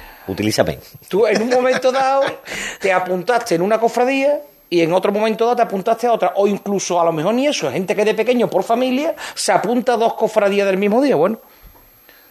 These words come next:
Speaker 2: ¿la echamos de una cofradía porque el martes santo no se ponga la túnica en tal cofradía y sí en otra? Me parece que esto es absurdo. Se ve usted, lo que es evidente que usted no le voy a permitir que me haga medio recorrido con una túnica, se va a su casa, se cambia. Usted, vamos a ser serios.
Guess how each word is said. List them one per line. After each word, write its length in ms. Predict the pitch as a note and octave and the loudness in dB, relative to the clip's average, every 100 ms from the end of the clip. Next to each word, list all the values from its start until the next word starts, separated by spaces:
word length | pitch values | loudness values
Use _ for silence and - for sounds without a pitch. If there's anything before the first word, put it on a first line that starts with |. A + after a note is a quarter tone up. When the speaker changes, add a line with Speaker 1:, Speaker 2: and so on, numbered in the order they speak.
| _ - | _ -2
Speaker 2:
¿la 160 | D#3+ | 2
echamos 360 | E3 F3+ G#3+ B3+ | 2 2 2 2
de 60 | C4 | 2
una 160 | C4 | 0
cofradía 540 | B3 - B3+ C4+ C4+ B3+ | 0 0 0 2 0 0
porque 240 | B3+ B3 | 0 0
el 60 | B3 | 0
martes 360 | B3+ B3 B3+ | 0 0 -2
santo 300 | B3 B3 B3 | 0 -2 0
no 100 | B3 | -2
se 120 | A#3+ | 0
ponga 240 | A#3 B3 A#3+ | 0 0 2
la 140 | A#3+ | 0
túnica 320 | B3 B3 B3 | 0 -2 0
en 120 | A#3+ A#3 | -2 0
tal 220 | B3 A#3+ | -2 0
cofradía 580 | A#3+ A#3 A#3+ B3+ B3 B3 | 0 0 0 2 2 0
y 100 | G#3+ | 0
sí 160 | A3+ | 0
en 140 | B3 D4+ | 0 0
otra? 380 | F4 C4 F3 - - - - - | 0 0 -2 -6 -20 -20 -20 -20
Me 80 | |
parece 240 | - - D#3 | -12 -4 -2
que 60 | G3 | -2
esto 200 | A#3+ C4+ | 2 2
es 40 | |
absurdo. 500 | G3+ A#3+ D4 D#4+ G3+ - - | 2 0 0 2 -2 -4 -10
Se 100 | - F3+ | -2 0
ve 80 | |
usted, 180 | A3 - - | 2 0 -2
lo 200 | - F3 | 0 2
que 160 | E3+ C4+ | 2 2
es 60 | C#4+ | 2
evidente 400 | B3+ C4+ A#3 B3+ | 2 2 2 0
que 60 | |
usted 320 | A3 A3 B3+ B3+ - - | -2 0 0 0 -6 -2
no 100 | F#3+ | 2
le 100 | A3 | 2
voy 160 | G#3+ | 2
a 80 | A3 | 0
permitir 380 | A3 A3 G#3+ F#3 | 0 -2 -2 -2
que 100 | C#3+ | 0
me 80 | D3+ | 0
haga 140 | F#3 | 0
medio 240 | E3+ F3 G#3 | 2 2 2
recorrido 500 | G3+ G3+ A3+ F3+ B2+ | 0 0 0 0 0
con 180 | C3 | -2
una 160 | E3+ G#3 | 0 0
túnica, 360 | B3 B3 A#3 B3 | 0 0 0 0
se 100 | F3+ | 2
va 80 | |
a 40 | F#3+ | 0
su 100 | G#3+ | 0
casa, 240 | A#3 A#3 | 0 0
se 100 | A3 | 0
cambia. 440 | G#3 A3+ A3 C#3+ - - | 0 0 0 -2 -6 -10
Usted, 220 | D3 - - - | -10 -8 -10 -4
vamos 240 | G3 A3+ | 0 0
a 40 | - | 0
ser 100 | F3 | 0
serios. 400 | C3+ G2+ F#2+ | -2 -4 -8